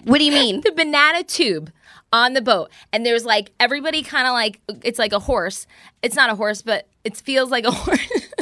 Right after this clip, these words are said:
Speaker 2: And
Speaker 1: Me not knowing what banana boating is, a mishap. You have to
Speaker 2: And
Speaker 1: Google everything
Speaker 2: it's
Speaker 1: in this
Speaker 2: kinda like,
Speaker 1: episode.
Speaker 2: it's kinda like whitewater, it's not <laughs> whitewater rafting.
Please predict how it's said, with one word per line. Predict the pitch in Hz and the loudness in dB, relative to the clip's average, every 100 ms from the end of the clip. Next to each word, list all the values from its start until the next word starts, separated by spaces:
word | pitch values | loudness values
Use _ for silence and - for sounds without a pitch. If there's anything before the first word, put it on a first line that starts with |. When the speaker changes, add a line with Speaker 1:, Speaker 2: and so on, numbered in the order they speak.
| - - - - - - _ - - _ - 587 640 523 - | -10 -10 -12 -8 -8 -8 _ -12 -12 _ 2 4 4 2 0
Speaker 2:
And | 370 277 | 4 4
Speaker 1:
Me | 320 | 4
not | 359 359 330 | 2 2 2
knowing | 330 359 | 2 2
what | 440 285 | 2 4
banana | 302 302 277 | 2 2 0
boating | 247 208 | -2 -2
is, | 180 175 - | -6 -8 -2
a | 233 | 0
mishap. | 240 226 202 160 - - _ _ - _ - _ - 494 | 0 -2 -4 -6 -2 -2 _ _ -20 _ -20 _ -16 -6
You | 494 | -4
have | 392 | -4
to | 262 330 | 0 0
Speaker 2:
And | 330 | 2
Speaker 1:
Google | 226 | 0
everything | 190 214 349 415 | 0 0 0 2
Speaker 2:
it's | 415 | 4
Speaker 1:
in | |
this | 415 | 4
Speaker 2:
kinda | 403 | 4
like, | 370 | 4
Speaker 1:
episode. | 180 175 - | 0 -2 0
Speaker 2:
it's | 302 - | 0 0
kinda | 349 330 320 | 0 2 2
like | 269 208 | 0 0
whitewater, | 226 254 226 254 247 233 - | 0 0 0 0 0 -2 -4
it's | - | -4
not | 359 320 | -2 -2
<laughs> | |
whitewater | 226 220 - 214 - | -2 0 0 0 0
rafting. | 226 - 208 - - - | 0 0 -8 -14 -14 -16